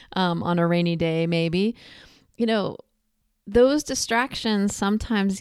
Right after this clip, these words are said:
get in the way. And what I realized is that in just a few words on an Apple Watch, texting with my eleven-year-old son,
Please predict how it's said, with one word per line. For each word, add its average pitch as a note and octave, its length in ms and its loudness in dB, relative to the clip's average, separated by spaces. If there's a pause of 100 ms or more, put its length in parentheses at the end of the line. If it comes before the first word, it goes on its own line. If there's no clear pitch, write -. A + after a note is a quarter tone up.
get D#3+ 320 -2
in F3 140 -4
the E3 80 -2
way. D#3 540 -6 (640)
And G#3+ 200 4
what A3 100 6
I A3 120 4
realized F3+ 1080 0
is F3+ 220 -2
that E3 480 -4 (120)
in F#3 340 2
just F#3 340 -2
a G3+ 60 -2
few F3+ 380 -2
words E3+ 800 -2 (200)
on E3 240 -2
an E3 80 -2
Apple E3 400 -4
Watch, - 720 -10 (240)
texting E3 800 -6
with E3+ 160 -2
my E3 220 -2
eleven-year-old E3 800 -2
son, F3 640 -2